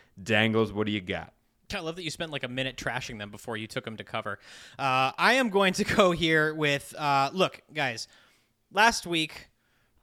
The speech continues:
Speaker 2: the Tampa Bay Buccaneers went to New Orleans, and they got embarrassed. They lost nine to nothing. Brady hasn't been shut out in, what, fifteen years? Uh, it's, it, it, you know, some, some ridiculous number like that.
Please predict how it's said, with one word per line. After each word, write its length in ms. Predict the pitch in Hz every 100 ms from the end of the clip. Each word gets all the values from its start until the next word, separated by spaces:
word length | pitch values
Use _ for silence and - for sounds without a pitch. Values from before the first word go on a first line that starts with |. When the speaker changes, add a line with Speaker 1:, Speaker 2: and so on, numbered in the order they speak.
| _ _ -
Speaker 2:
the 80 | 170
Tampa 300 | - 196 185
Bay 180 | 170 160
Buccaneers 580 | 156 143 131 127 123 113
went 320 | 123 131 131
to 100 | 123
New 140 | 120
Orleans, 540 | 107 104 101 101 - - -
and 180 | 143 139
they 100 | 131
got 140 | 123
embarrassed. 600 | 107 110 95 85 - - _ -
They 80 |
lost 340 | 143 151 151 -
nine 200 | 139 135
to 60 |
nothing. 440 | 120 104 - 113 113
Brady 260 | 135 156 147
hasn't 260 | 135 139
been 120 | 131
shut 240 | 120 - 127
out 180 | 120 110
in, 60 |
what, 220 | 117 98 -
fifteen 380 | 127 - 127
years? 420 | 123 127 127 - - _ -
Uh, 60 | 78 52 60 - 53 62
it's, 300 | 104 147 - 160
it, 80 |
it, 240 | 147 139 151
you 80 | 147
know, 100 | 131
some, 200 | 147 147
some 180 | 147 147
ridiculous 460 | 135 139 127 120 131
number 240 | 120 120
like 240 | 113 113
that. 260 | 117 110